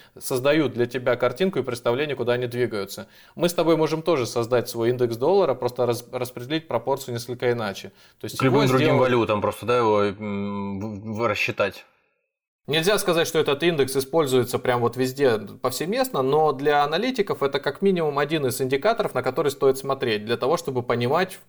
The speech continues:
Speaker 1: где в ближайшей перспективе может оказаться курс доллара.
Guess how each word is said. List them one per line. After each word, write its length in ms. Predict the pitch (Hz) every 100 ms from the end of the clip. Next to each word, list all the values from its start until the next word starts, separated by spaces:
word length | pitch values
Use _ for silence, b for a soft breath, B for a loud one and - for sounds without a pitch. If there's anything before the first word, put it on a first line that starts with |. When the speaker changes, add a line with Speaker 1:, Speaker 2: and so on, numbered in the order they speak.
| - - -
Speaker 1:
где 320 | - 123 139 147
в 60 |
ближайшей 460 | 127 131 135 127 127
перспективе 560 | 135 - 143 - 240
может 280 | 143 135 131
оказаться 1160 | 160 123 123 160 - 143 131 123 113 113 107 113
курс 600 | - 165 165 - - -
доллара. 800 | 113 104 113 127 113 101 95 95